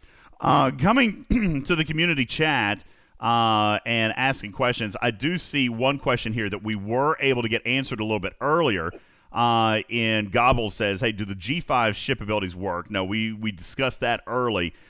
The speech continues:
At least not at this time. They're not having any noticeable impact, Scott. Certainly not, uh, especially with the Sanctus, with the shield stripper, just not working. Um,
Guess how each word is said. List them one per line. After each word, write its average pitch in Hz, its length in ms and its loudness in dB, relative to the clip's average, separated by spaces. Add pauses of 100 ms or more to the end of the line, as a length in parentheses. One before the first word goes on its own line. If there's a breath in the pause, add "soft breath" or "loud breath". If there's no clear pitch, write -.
(120)
At 113 140 0
least 151 340 2
not 160 220 4
at 147 100 -4
this 131 160 0
time. 131 440 2
They're 123 100 0
not 135 160 2
having 123 220 2
any 110 260 0 (180 soft breath)
noticeable 107 760 2
impact, 78 400 -6
Scott. 85 320 -4
Certainly 107 380 -4
not, 90 280 0 (100)
uh, 85 500 0
especially 113 440 -6
with 87 160 -8
the 76 80 -16
Sanctus, 113 540 -4 (320 soft breath)
with 95 160 -2
the 101 80 -8
shield 175 280 0
stripper, 147 360 0
just 151 200 -2
not 170 160 2
working. 190 320 2 (440 loud breath)
Um, 147 720 4